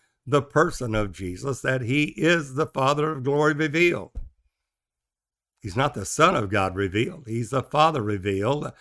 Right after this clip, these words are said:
For the Son of God is comprised, has two components. Number one, he is the Spirit of God without measure. For God giveth not the Spirit by measure unto him. He is the servant that God chose.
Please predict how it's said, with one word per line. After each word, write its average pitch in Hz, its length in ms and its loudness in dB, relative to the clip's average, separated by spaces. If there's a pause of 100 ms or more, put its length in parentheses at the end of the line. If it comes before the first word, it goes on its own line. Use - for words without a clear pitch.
(300)
For 120 140 2
the 117 100 0
Son 143 320 0
of 123 240 -4
God 120 600 0 (600)
is 113 220 2
comprised, 131 760 -2 (300)
has 107 200 0
two 156 180 0
components. 139 720 -4
Number 101 300 -4
one, 131 280 0
he 131 80 0
is 143 140 -4
the 120 80 -8
Spirit 151 300 -2
of 127 80 -4
God 147 240 4
without 151 260 2
measure. 143 400 -4 (880)
For - 140 -16
God 98 260 0
giveth 113 240 -2
not 131 180 0
the 117 80 -8
Spirit 123 400 -4 (360)
by 113 120 2
measure 117 360 2
unto 123 160 -4
him. 117 240 0 (840)
He 139 160 4
is 160 160 6
the 151 120 -2
servant 147 420 4
that 143 180 0
God 147 280 4
chose. 147 400 4